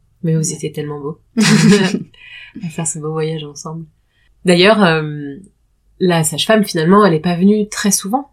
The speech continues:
Speaker 1: euh, monitorer et surveiller cette naissance. Elle était là, euh, elle passait de temps en temps, puis elle, elle avait ce, ce sentiment que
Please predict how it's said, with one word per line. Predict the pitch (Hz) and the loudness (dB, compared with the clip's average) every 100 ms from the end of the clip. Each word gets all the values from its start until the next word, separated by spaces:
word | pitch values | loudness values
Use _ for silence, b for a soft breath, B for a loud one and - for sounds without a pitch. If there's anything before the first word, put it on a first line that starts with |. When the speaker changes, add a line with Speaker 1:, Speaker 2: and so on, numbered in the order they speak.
| - | -6
Speaker 1:
euh, | 180 165 160 | -4 -2 -4
monitorer | 156 160 160 170 165 185 | -4 -2 -2 -4 -2 -2
et | 180 | -2
surveiller | - 165 156 165 | -6 -6 -6 -6
cette | 160 160 | -6 -8
naissance. | 151 151 226 208 | -6 -4 -4 -4
Elle | 151 | -6
était | 139 156 | -10 -8
là, | 147 170 196 180 | -4 -2 -2 -2
euh, | 147 139 135 | -6 -10 -10
elle | 147 | -10
passait | 151 - | -8 -8
de | 160 | -8
temps | 156 151 | -8 -6
en | 156 | -2
temps, | 233 | -4
puis | 202 165 | -2 -4
elle, | 147 143 139 | -4 -10 -6
elle | 147 165 | -2 -2
avait | 147 | -2
ce, | - 165 - | -4 -4 -10
ce | - - | -10 -4
sentiment | - 165 - 196 233 | -4 -4 -4 -4 -4
que | - 147 | -8 -14